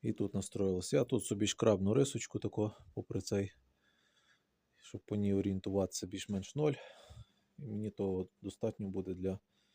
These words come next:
того, щоб я міг собі піднастроюватися як треба. Коли ми зрушимо цей довбач, наприклад, при косих канавках якихось. От, а так то буде вже працювати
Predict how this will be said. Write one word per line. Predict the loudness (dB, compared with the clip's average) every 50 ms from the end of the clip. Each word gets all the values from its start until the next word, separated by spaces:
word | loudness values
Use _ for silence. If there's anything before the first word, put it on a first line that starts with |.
| _ _ _ _ _ _ -20 -20 -20 -20 _ _ _ _ _ _ _ _ _ _ _ -4
того, | 0 0 0 0
щоб | -2 -2 -2
я | 0 0
міг | 0 0 -2
собі | -4 -4 -4 -4
піднастроюватися | -4 -6 -6 -4 -4 -4 -4 -4 -2 -2 0 0 0 -2 -4 -4 -6 -6
як | -6 -8
треба. | -6 -4 -4 -4 -4 -6 -10 -12 -14 -20 -20 -20 -20 -20 -20 _ _ _ _ _ _ _
Коли | -10 -6 -4 -4 -4 -4 -6 _ -8
ми | -4 -4 -4 -2
зрушимо | 2 2 4 4 2 0 -4 -2 -2 -2 -2 -4 -6
цей | -6 -6 -4
довбач, | 0 0 0 4 6 4 4 4 0 -6 _ _ _ _ _ _ _ _ _ _ _ _ _ _ _ _ -10
наприклад, | -10 -8 -6 -4 -4 -4 -4 -6 -12 -12 -16 -20 -20 -20 _ _ _ _ _ _
при | 0 2 2 2 0 -4 _ _ _ _ _
косих | -10 -8 -8 -4 2 2 2 2 2 _
канавках | 0 2 4 4 6 4 2 0 -2 -6 -4
якихось. | -6 -6 -4 -6 -6 -6 -6 -10 -10 -12 _ _ _ _ _ _ _ _ _ _ _ _ -20 -20 -20 -20 _ _ _ _ _ -10
От, | -8 -8 -8 -6 -6
а | -6
так | -2 0 -2 -2 -2
то | -4 -4 -4 -4 -4 -6 -14 -16 -16 -16 -18 -20 _ -20 _ _ _ -14
буде | -8 -2 -2 0 0 0 -2 -4 _ _ _ _ _ _ _ _ _ _ _ _ _ _ _ _ _ _ _ _ _ _ _ -14
вже | -12 -8 -6 -6 -6
працювати | -6 -6 -8 -8 -8 -6 -6 -4 -2 -2 -4 -4 -6 -8 -8